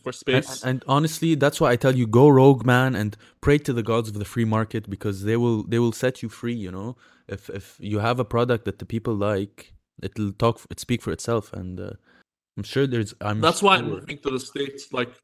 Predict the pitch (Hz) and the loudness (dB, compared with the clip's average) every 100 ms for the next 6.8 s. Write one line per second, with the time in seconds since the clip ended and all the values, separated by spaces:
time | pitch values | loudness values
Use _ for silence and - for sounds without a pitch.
0 | _ 113 117 113 92 113 147 165 - 175 | _ 0 2 4 2 0 0 -2 -2 0
1 | 151 143 135 127 - 131 135 165 156 117 | 0 0 -4 -6 -6 -4 -2 -2 -2 -4
2 | 127 127 143 151 135 - _ _ _ _ | -2 -2 -2 -6 -10 -16 _ _ _ _
3 | _ - 135 127 120 - _ _ _ _ | _ -6 -4 -2 -4 -12 _ _ _ _
4 | _ 123 139 147 151 143 151 139 - 139 | _ 0 4 4 2 0 0 -2 -4 -4
5 | 143 139 139 123 123 135 135 123 117 - | -4 -4 -6 -8 -2 -2 -2 -6 -6 -12
6 | - _ _ _ 123 135 139 127 | -16 _ _ _ -2 2 2 -2